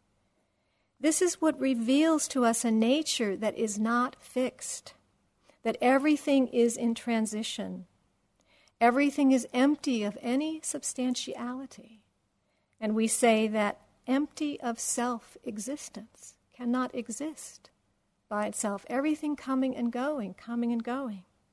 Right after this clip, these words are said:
And it's this empty nature,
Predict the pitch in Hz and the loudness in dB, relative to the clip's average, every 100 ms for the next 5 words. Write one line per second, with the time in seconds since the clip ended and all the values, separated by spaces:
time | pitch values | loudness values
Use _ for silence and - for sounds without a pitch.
0 | _ _ _ _ _ _ _ _ _ _ | _ _ _ _ _ _ _ _ _ _
1 | _ _ _ _ 254 269 262 - 311 359 | _ _ _ _ 6 8 6 4 4 4
2 | - - 302 311 - 285 262 269 330 - | 2 0 0 0 -2 2 4 4 2 -4
3 | - - - | -6 -8 -12